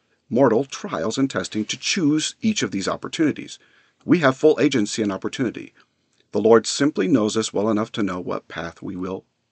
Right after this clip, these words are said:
eventually choose. When we think of mortality or our journey here, we tend to think about it in very limited terms.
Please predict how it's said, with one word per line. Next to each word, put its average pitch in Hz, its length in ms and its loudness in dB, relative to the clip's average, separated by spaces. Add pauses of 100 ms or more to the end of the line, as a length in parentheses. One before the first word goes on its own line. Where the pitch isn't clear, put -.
(320)
eventually 98 560 -8
choose. - 500 -14 (800)
When 123 160 2
we 127 140 4
think 220 260 -2
of 220 80 -4
mortality 117 880 -2
or 92 160 -2
our 107 140 0
journey 104 400 -2
here, 87 280 -6
we 120 280 -4 (160)
tend 190 240 -10
to 254 100 -8
think 143 260 -2
about 120 300 0
it 120 100 0
in 104 140 -2
very 104 220 0
limited 110 420 0
terms. - 500 -6